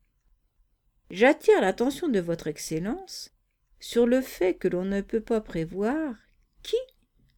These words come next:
entendra le mot magique, a-t-il souligné. Cela signifie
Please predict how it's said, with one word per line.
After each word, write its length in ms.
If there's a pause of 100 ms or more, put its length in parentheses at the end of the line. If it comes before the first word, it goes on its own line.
(200)
entendra 580
le 140
mot 180
magique, 500
a-t-il 280
souligné. 640 (880)
Cela 340
signifie 560